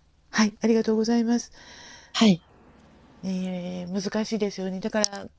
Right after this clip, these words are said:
Speaker 1: あのね、や、やられてるからやり返すっていうのは、
Speaker 2: ええ。
Speaker 1: もうもちろんね、ものすごく気持ちはわかるんです。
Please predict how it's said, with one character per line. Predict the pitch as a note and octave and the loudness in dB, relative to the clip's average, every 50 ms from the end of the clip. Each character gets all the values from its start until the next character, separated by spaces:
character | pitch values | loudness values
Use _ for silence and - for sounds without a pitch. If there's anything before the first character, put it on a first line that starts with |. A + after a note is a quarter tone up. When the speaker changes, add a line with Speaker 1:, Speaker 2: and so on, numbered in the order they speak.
| _ - - - - - - - - - - - - _ | _ -20 -18 -18 -18 -18 -16 -18 -18 -18 -20 -20 -20 _
Speaker 1:
あ | - F3 | -12 -10
の | F#3 F3+ | -10 -8
ね、 | F3 F#3 F3+ | -8 -10 0
や、 | F3+ A3+ C4 C#4 - - _ _ _ _ - - | 2 2 2 2 -2 -12 _ _ _ _ -6 2
や | - A3 A#3+ | 2 4 4
ら | C4 C#4+ | 4 4
れ | C#4+ D#4+ | 4 4
て | D#4 - E4 | 6 6 4
る | D#4+ - | 4 6
か | - C4 B3+ | 6 6 6
ら | B3+ | 6
や | B3 A#3 A#3 | 6 4 4
り | A3 A3 | 0 0
返 | - A3+ A3+ A3+ A3 | -2 0 -2 0 0
す | - A3 A3+ | 2 2 0
っ | |
て | G#3 G3+ G#3+ G#3+ | 2 2 0 2
い | G#3 | 2
う | G3 | 0
の | F#3+ F#3 | -2 -4
は、 | G3 G#3+ A3 G#3 F#3+ F3+ - - _ _ _ _ _ - - - - - - - - - - | -4 -4 -2 -4 -4 -8 -12 -16 _ _ _ _ _ -20 -20 -18 -20 -20 -20 -20 -20 6 10
Speaker 2:
え | G#3 G3 | 10 10
え。 | E3+ F#3+ | 12 10
Speaker 1:
も | A3 A3+ | 6 4
う | |
も | A#3 A#3 C#4 | 6 6 4
ち | C#4 - B3+ C4 | 4 4 4 4
ろ | C#4 C4+ | 6 6
ん | B3+ | 6
ね、 | A#3+ B3 A#3 | 6 4 4
も | G#3 G3 G3 G#3+ A#3 B3 | 2 2 2 4 4 6
の | B3+ C4 C#4+ D4+ | 6 6 6 6
す | - - - C#4+ | 6 4 4 4
ご | D4 D4 | 2 2
く | - B3+ A#3 | 2 0 -2
気 | - A#3+ | 0 0
持 | A#3 A3 A3 | 0 0 -2
ち | G#3 - A3 | -4 -4 -4
は | G3+ A3+ A#3 G#3+ - - _ _ _ _ _ _ _ _ _ _ _ _ - | -2 -2 -2 -2 -4 -6 _ _ _ _ _ _ _ _ _ _ _ _ -8
わ | G#3+ - | 2 4
か | - B3+ | 6 6
る | B3 C#4+ D4 | 6 6 6
ん | C4+ | 6
で | G#3+ G#3+ | 4 4
す。 | G3 - - | 0 -4 -10